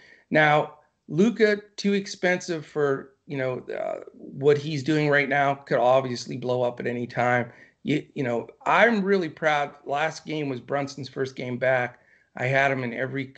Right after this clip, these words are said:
uh, on every lineup, and I think he was nine X, if I'm not mistaken. It was something big. Uh, and, you know, I think that you gotta consider him again. He's gonna get big minutes.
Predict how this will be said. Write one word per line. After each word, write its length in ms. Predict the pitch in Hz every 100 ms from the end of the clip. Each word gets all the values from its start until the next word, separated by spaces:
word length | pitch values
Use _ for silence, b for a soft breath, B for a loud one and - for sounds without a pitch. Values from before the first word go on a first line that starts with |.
| _
uh, 260 | 127 117 113 - _ _ _ _ _ _
on 240 | 127 127 -
every 640 | 143 147 143 143 139 - -
lineup, 580 | 131 135 170 131 127 -
and 120 | 127
I 120 | 123
think 160 | 123 143
he 160 | - 143
was 240 | 135 101
nine 420 | 107 110 131 180
X, 400 | 226 220 - -
if 140 | 175 196
I'm 100 | 180
not 200 | 185 196
mistaken. 600 | 190 190 196 202 214 220 b b b -
It 100 | 139
was 200 | 143 -
something 400 | 165 202 127 123
big. 440 | 113 117 127 -
Uh, 340 | 127 127 123 -
and, 500 | 156 147 143 135 135 b b b b -
you 100 | 185
know, 140 | 175
I 160 | 170 202
think 260 | 196 269 269
that 140 | 233
you 80 | 180
gotta 240 | 202 208
consider 440 | 190 185 - 202 254
him 120 | 170
again. 240 | 143 131
He's 180 | 147 147
gonna 220 | - 156
get 280 | 131 190 208
big 240 | 226 196
minutes. 600 | 180 139 143 143 - -